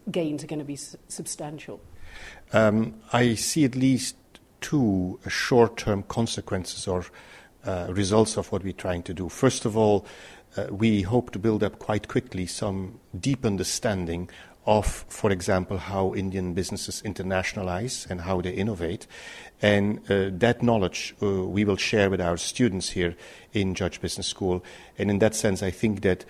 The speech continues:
Speaker 2: students from Latin America, the United States, China, will get a better appreciation, uh, for what's going on currently in India. But on, secondly, I think,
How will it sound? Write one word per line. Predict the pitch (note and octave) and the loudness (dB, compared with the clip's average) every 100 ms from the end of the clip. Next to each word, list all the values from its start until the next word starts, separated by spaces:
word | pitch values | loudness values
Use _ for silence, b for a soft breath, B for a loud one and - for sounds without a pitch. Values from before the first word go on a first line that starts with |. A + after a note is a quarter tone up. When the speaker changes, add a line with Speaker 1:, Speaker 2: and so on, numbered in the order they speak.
| B | B
Speaker 2:
students | - - A2 G#2 G2+ | -16 0 2 2 -2
from | - F2 | -2 0
Latin | F2+ F#2+ F#2 | 0 0 -2
America, | F2+ F#2+ F#2+ - F#2 | 2 2 2 -2 -4
the | |
United | F#2 F2 E2+ F2 | -2 -2 -4 -6
States, | - A#2 G#2 F#2 - | -2 0 0 0 -8
China, | - G2 F2+ F2+ E2 B B B | -6 -2 0 0 -2 B B B
will | A2 A#2 | 6 6
get | G#2 F2+ | 6 2
a | |
better | E2 F2+ - | 2 0 0
appreciation, | G2 - F#2 - F#2 - F2+ F2+ - | -4 -2 -4 -2 -2 -4 -6 -10 -6
uh, | F#2 | -6
for | F2+ - | -6 -4
what's | F#2+ - | -4 -2
going | - F2+ F2 | -2 0 0
on | F2 | -4
currently | E2+ F#2 F2 E2 F2 E2 E2 _ | -6 -6 -6 -6 -8 -8 -10 _
in | G#2+ | 0
India. | C3 A#2+ D#2+ - B B B B B B - | 0 0 -4 -10 B B B B B B 4
But | C3+ | 6
on, | C#3 - | 6 2
secondly, | - - F#3 E3 F2 F2+ | -2 0 2 2 0 -2
I | A#2+ | 0
think, | C3 - D3+ C#3+ | 0 2 0 0